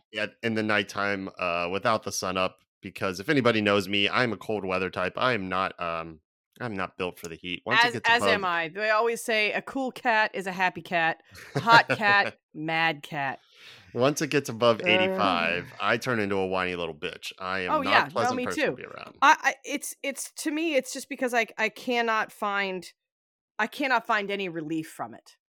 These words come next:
Speaker 2: You know, I, I
Speaker 1: Kinda like being a supporter of our respective teams this year.
Speaker 2: At the,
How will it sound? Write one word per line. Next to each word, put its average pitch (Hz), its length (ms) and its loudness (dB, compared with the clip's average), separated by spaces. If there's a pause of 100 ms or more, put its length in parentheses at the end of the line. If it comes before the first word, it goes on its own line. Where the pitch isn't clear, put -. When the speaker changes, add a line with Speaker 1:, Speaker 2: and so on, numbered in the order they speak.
(680)
Speaker 2:
You 190 120 -4
know, 175 340 0
I, 196 280 2 (100)
I 190 160 -2
Speaker 1:
Kinda 185 380 2
like 180 380 4
being 156 300 0
a 139 60 0
supporter 123 640 0
of 107 140 -2
our 110 160 2
respective 107 500 -4
teams 85 380 -10
this - 240 -8
year. 139 100 -6
Speaker 2:
At 233 180 0
the, - 60 -16